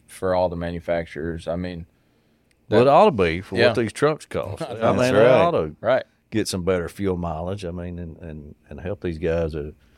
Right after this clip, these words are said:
Speaker 2: have gotta have these trucks.
Speaker 1: Uh,
Speaker 2: So.
Speaker 1: it kinda plays into the E P A along with the emissions. I mean, manufacturers get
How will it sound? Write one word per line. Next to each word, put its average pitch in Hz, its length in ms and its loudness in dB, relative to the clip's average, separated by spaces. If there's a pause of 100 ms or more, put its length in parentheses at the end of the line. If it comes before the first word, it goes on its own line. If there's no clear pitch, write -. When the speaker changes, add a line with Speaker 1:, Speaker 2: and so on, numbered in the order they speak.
(180)
Speaker 2:
have 82 180 -10
gotta 80 200 -2
have 82 240 -2
these - 180 -8
trucks. - 460 -14 (120)
Speaker 1:
Uh, 87 80 -10
Speaker 2:
So. - 160 -20
Speaker 1:
it 101 140 -10
kinda 139 240 0
plays 104 280 2
into 98 300 -6
the 85 180 -4
E 98 120 -6
P 95 240 -6
A 95 220 0
along 92 340 -4
with 90 260 -8
the 85 280 -8 (680)
emissions. 101 720 -6 (180)
I 92 80 -4
mean, 90 360 -2 (1400)
manufacturers 113 720 0
get 90 240 -6